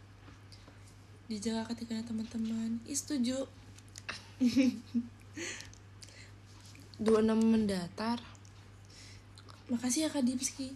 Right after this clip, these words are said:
Speaker 2: Jenis alat musik petik gitar, gitar. Gear guitar, ge-, ge-, ge-, gear
Speaker 1: Katanya
Speaker 2: guitar.
Speaker 1: simak ganti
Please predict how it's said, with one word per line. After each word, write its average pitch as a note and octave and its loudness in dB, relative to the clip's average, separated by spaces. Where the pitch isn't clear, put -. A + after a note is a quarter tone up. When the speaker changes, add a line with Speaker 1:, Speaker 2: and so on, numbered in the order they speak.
Speaker 2:
Jenis C#4 10
alat D#4 12
musik D4 6
petik F4 4
gitar, C#4 12
gitar. A3+ 6
Gear G3+ 4
guitar, A3 2
ge-, G3+ 0
ge-, A3 -4
ge-, - -8
gear - -14
Speaker 1:
Katanya D4 4
Speaker 2:
guitar. - 8
Speaker 1:
simak C4+ 10
ganti B3+ 10